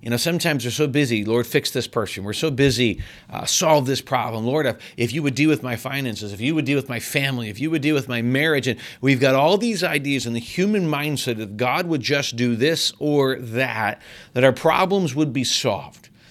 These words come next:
And the fact is that many times, and in most cases, it's not all, but in many occasions, instead of looking at it and saying, "God, if you would solve these problems, and I'd be better,"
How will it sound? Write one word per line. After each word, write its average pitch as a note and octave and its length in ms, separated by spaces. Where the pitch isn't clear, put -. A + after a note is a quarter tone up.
And B2+ 140
the B2+ 40
fact E3 380
is C#3+ 240
that D#3 140
many E3 340
times, G2+ 720
and B2+ 300
in B2+ 220
most F#3 260
cases, G#2+ 240
it's - 140
not E4+ 220
all, B2 180
but C3 100
in C3+ 140
many F3 180
occasions, C3 540
instead F#3 400
of B3+ 80
looking D3 400
at B2 140
it B2+ 100
and B2 140
saying, A#2 600
"God, D3 300
if A#2 140
you D3+ 100
would D#3+ 140
solve C#3+ 400
these E3 260
problems, A#2+ 680
and A#2+ 240
I'd B2+ 220
be A#2+ 100
better," A#2+ 440